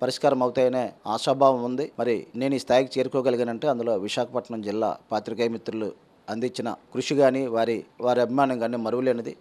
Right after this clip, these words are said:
మరి నాకు వచ్చిన అవార్డులన్నీ కూడా జాతీయ స్థాయిలో కానీ, ఆంధ్రప్రదేశ్ ప్రభుత్వం నుంచి అందుకున్న మూడు అవార్డులు కానీ, లేకపోతే స్థానికంగా జిల్లా నుంచి అందుకున్న అవార్డులు కానీ, మొత్తం ఇరవై తొమ్మిది అవార్డులు కూడా విశాఖ జిల్లా ప్ర-, విశాఖ జిల్లా జర్నలిస్టులకే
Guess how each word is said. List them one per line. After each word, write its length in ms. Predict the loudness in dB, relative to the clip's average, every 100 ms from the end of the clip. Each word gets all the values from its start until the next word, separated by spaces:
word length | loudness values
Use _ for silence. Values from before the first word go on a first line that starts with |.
| _ -10
మరి 140 | -2
నాకు 240 | -2 -2
వచ్చిన 220 | -6 -4 0
అవార్డులన్నీ 560 | 4 4 4 2 0
కూడా 260 | 2 2 2
జాతీయ 360 | 2 0 -2
స్థాయిలో 340 | -2 0 2 2
కానీ, 280 | 0 -4 -6 2
ఆంధ్రప్రదేశ్ 640 | 4 4 2 4 4 2
ప్రభుత్వం 360 | 0 0 -2
నుంచి 160 | -2 0
అందుకున్న 300 | -2 -2 -2
మూడు 260 | -2 2 4
అవార్డులు 380 | 4 2 -2
కానీ, 280 | -2 -4 -6 -6
లేకపోతే 440 | -8 -4 -4 -2 -2
స్థానికంగా 720 | 0 0 -2 -4 0 0 0
జిల్లా 240 | -4 -2 -2
నుంచి 240 | -4 -6
అందుకున్న 280 | -6 -6 -4
అవార్డులు 280 | -4 -4 -6
కానీ, 160 | -6
మొత్తం 340 | -6 -2 -2 -2 2
ఇరవై 240 | 6 6
తొమ్మిది 280 | 4 6 8
అవార్డులు 300 | 8 8 6
కూడా 180 | 4 4
విశాఖ 300 | 2 0 2
జిల్లా 260 | 2 2
ప్ర-, 240 | 2 0 -2
విశాఖ 280 | 0 2 2
జిల్లా 260 | 2 2
జర్నలిస్టులకే 720 | 2 0 -2 -4 -6 -2 -2